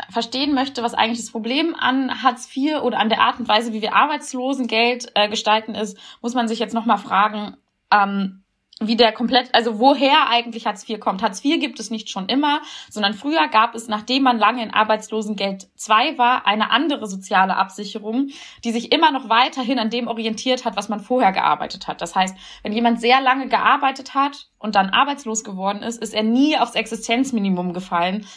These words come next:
Es hat sich immer an dem orientiert, was man auch vorher für einen Lebensstandard hatte. Also es war einfach eine höhere Absicherung auf der einen Seite. Und auf de-, also wir reden sehr viel darüber, dass Hartz vier ja ein Problem ist, weil das Existenzminimum,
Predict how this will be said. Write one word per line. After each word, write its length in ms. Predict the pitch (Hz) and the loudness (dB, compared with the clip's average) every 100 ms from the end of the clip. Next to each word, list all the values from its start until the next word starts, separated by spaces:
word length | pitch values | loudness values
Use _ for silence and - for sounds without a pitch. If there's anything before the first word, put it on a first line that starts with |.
| - | -8
Es 80 | |
hat 120 | 214 220 | -8 -8
sich 120 | 214 | -2
immer 200 | 285 247 | 2 2
an 100 | 226 | 2
dem 140 | 247 | -2
orientiert, 540 | 233 226 220 220 262 226 | -2 0 -2 0 -2 -2
was 100 | 214 | -2
man 100 | 220 | -2
auch 80 | |
vorher 320 | 220 277 302 254 | 0 2 4 4
für 100 | 254 | 0
einen 80 | |
Lebensstandard 600 | 226 254 226 170 160 170 | 0 0 0 -4 -6 -4
hatte. 300 | 170 165 165 | -4 -4 -4
Also 160 | - 190 | -2 -4
es 80 | - | 2
war 100 | 185 | 2
einfach 160 | 185 | 2
eine 120 | 185 180 | -4 -2
höhere 300 | 202 185 185 | -2 0 2
Absicherung 680 | 240 - 170 - - - - - - - - | 0 -2 -12 -10 -12 -14 -14 -18 -18 -10 0
auf 160 | 190 | 0
der 180 | 196 185 | 2 2
einen 220 | 170 165 | 2 0
Seite. 400 | 160 139 - - - - - | -6 -6 -6 -14 -14 -18 -2
Und 100 | 208 | -2
auf 120 | 202 | -2
de-, 120 | - | -2
also 320 | - 214 233 | 0 2 0
wir 120 | 220 240 | 2 2
reden 280 | 262 262 | 2 0
sehr 160 | 233 233 | 2 2
viel 360 | 233 277 294 311 | 2 -2 0 2
darüber, 320 | 240 226 214 | 0 0 -2
dass 160 | 196 | 0
Hartz 160 | 202 196 | -4 -4
vier 380 | - 269 285 262 | -2 2 2 4
ja 100 | 214 | 2
ein 80 | 196 | 2
Problem 400 | 208 202 262 277 | -4 -2 0 0
ist, 140 | - | 0
weil 100 | 208 | -2
das 100 | 196 | -2
Existenzminimum, 1160 | 190 190 190 262 330 381 285 277 269 277 320 | -4 -6 -2 0 0 -2 2 4 4 4 2